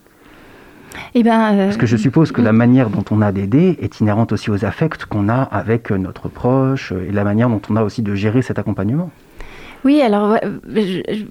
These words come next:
Speaker 1: comme je vous le disais à l'instant, chaque, chacun a, euh, à chaque situation, euh,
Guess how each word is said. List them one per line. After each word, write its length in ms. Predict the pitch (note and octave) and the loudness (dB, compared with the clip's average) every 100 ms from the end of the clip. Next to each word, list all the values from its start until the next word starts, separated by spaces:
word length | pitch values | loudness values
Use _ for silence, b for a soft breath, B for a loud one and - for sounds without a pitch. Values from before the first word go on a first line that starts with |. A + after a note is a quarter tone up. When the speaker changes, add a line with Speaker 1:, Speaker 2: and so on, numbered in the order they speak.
| - | -6
Speaker 1:
comme 240 | - C4 B3+ | 2 4 4
je 60 | |
vous 40 | B3 | 4
le 60 | |
disais 160 | A#3 A#3 | 4 4
à 60 | A3+ | 2
l'instant, 300 | A3+ A#3 D4 | 0 0 -2
chaque, 380 | - D#4 D4+ - | 0 -4 -4 -8
chacun 500 | - C#4 C4+ D4+ C#4+ | -4 -4 0 2 4
a, 320 | A#3+ A3+ A3 | 4 2 0
euh, 40 | G#3 B B B B | -2 B B B B
à 300 | G3+ G3 G#3 | 0 2 0
chaque 200 | - D#4+ | 0 -2
situation, 600 | - C#4+ D4 C#4 B3+ D4 | -4 -4 0 0 2 2
euh, 760 | D#4 E4+ E4+ B3 A#3+ A3+ A3 | 4 2 2 2 2 2 2